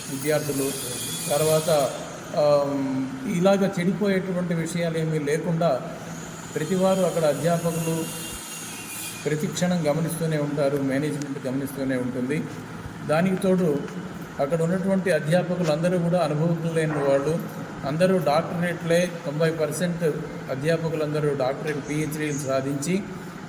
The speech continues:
సుమారుగా ఇరవై, ఇరవై ఐదేళ్ల అనుభవం ఉన్నటువంటి వాళ్ళు మొదటి నుంచి ఈ యూనివర్సిటీనే, ఈ యూనివర్సిటీతోనే కలిసి ఉన్నారు.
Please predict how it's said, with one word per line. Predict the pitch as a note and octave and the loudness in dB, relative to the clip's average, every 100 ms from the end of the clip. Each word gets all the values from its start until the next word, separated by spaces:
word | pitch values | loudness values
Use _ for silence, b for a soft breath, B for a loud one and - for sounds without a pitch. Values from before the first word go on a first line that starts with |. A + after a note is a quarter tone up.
| - | -2
సుమారుగా | E3 F#3+ F#3 F#3 | 2 4 4 4
ఇరవై, | E3 D#3+ E3 E3 | 4 4 4 4
ఇరవై | D#3+ D#3 | 4 2
ఐదేళ్ల | D3+ D3+ E3+ E3+ - - - - C#3 | 2 2 2 4 2 -2 -10 -4 0
అనుభవం | E3+ F3 | 4 6
ఉన్నటువంటి | - E3 - D#3 D3+ | 6 6 4 0 -2
వాళ్ళు | D3+ D3 D3 | 2 2 2
మొదటి | C3+ C3+ E3+ E3+ | 0 0 0 0
నుంచి | E3 E3 D#3 | -2 -2 -2
ఈ | C#3+ D3+ | -2 -2
యూనివర్సిటీనే, | D#3+ D#3 D#3 D3+ D3+ D3 C3 - - - D3 | 0 -2 -2 -2 0 0 0 -4 -10 -6 0
ఈ | |
యూనివర్సిటీతోనే | D#3+ E3+ D3+ D#3 D#3 D3 D3 | 2 4 2 -2 -2 0 0
కలిసి | C#3+ D3+ D#3+ | 0 0 0
ఉన్నారు. | D#3+ D3+ D3 C#3 C3 | 0 0 2 2 0